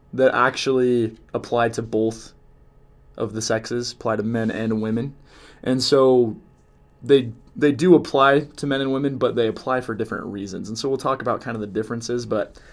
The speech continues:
obviously since guys follow the list theory and girls follow the blank space theory,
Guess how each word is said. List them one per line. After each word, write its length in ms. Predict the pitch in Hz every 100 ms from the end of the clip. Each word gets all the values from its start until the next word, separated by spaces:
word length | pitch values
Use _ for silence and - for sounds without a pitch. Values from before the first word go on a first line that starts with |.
| -
obviously 380 | 123 123 123 123
since 220 | 113 110
guys 260 | 113 113
follow 140 | 120 113
the 80 | 107
list 300 | 120 117 120
theory 360 | 117 120 117 -
and 140 | 117
girls 240 | 113 113 -
follow 180 | 110
the 80 | 104
blank 180 | 101 95
space 320 | - 110 107
theory, 400 | - 113 107 107